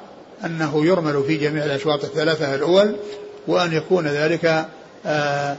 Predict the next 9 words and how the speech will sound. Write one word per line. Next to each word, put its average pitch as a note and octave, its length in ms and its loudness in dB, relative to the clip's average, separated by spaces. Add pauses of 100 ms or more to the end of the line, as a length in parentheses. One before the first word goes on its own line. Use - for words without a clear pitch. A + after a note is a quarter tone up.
(300)
و-، D#3 240 0
وكان E3+ 380 2
ذلك D#3 400 2
في D3+ 120 -2
حجة D3+ 340 0
الوداع، C#3 460 0 (920)
فإنه D3 420 -2
صلى C#3+ 160 -4
الله C#3+ 160 -2